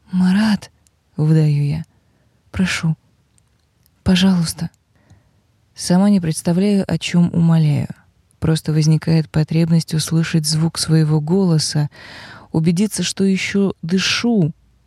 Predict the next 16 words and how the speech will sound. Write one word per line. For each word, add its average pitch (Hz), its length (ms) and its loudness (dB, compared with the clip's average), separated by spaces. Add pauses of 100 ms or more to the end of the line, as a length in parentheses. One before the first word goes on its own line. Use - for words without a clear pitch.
(120)
живу, 160 680 0 (100)
существую. 175 1080 -2 (880)
Пусть 190 400 -2
даже 165 320 0
парализована 151 840 0
утробным 160 640 0
ужасом, 156 520 0 (380)
скована 202 500 -2
льдистыми 185 640 0
цепями 156 520 2
страха. 151 600 -4 (1300)
Мой 170 260 2
палач 170 500 -2
открывает 151 560 -2
дверь - 380 -10 (180)
рывком. - 560 -8